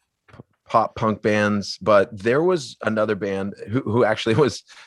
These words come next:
Tom Wisniewski, our guitar player. He was in, he was the drummer for this band before he became our guitar player. So, um, he was in a band called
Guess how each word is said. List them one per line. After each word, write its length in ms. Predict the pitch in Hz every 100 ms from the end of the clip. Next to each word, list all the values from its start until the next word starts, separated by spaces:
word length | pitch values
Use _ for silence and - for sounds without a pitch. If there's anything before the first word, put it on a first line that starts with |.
| -
Tom 200 | 131 117
Wisniewski, 320 | 117 110 110
our 80 | 98
guitar 340 | 95 104 98
player. 340 | - 113 117 - _ _
He 120 | 135
was 140 | 147
in, 120 | 123 -
he 100 | 123
was 160 | 139 110
the 60 |
drummer 640 | 95 90 107 117 101 87 87
for 80 | -
this 160 | 95 92
band 300 | 101 92 87
before 420 | 92 - 95 92
he 100 | 92
became 300 | 87 92 82
our 80 | 82
guitar 260 | - 82
player. 280 | 78 80 76
So, 360 | - 95 85 87 - - - -
um, 400 | 90 92 82 80
he 120 | 101
was 120 | 127
in 80 | 123
a 40 | 104
band 220 | 101 98
called 520 | 98 92 90 87 85